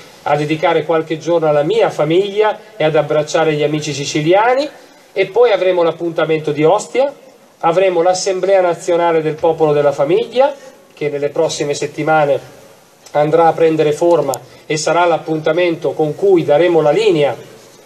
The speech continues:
come dirà Mario Adinolfi, Gianfranco Amato, Nicola Di Matteo, io e tanti altri in quell'assemblea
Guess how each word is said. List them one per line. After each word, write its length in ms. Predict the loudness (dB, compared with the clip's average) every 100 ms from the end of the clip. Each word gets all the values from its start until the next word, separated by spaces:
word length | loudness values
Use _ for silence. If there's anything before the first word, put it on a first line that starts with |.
| _ -20 _
come 220 | -6 -4 -2
dirà 240 | 0 0
Mario 300 | 2 0 0
Adinolfi, 600 | 0 2 2 2 -4 -8 -10 -20 -18
Gianfranco 640 | -2 0 0 0 -2 0
Amato, 500 | 0 0 -2 -2 -4
Nicola 320 | -6 0 2 4
Di 100 | 2
Matteo, 440 | 0 0 0 2
io 80 | 2
e 80 | 0
tanti 340 | -2 -2 0
altri 360 | 2 2 2 -2
in 120 | -2
quell'assemblea 800 | 0 2 0 -2 -2 2 2 2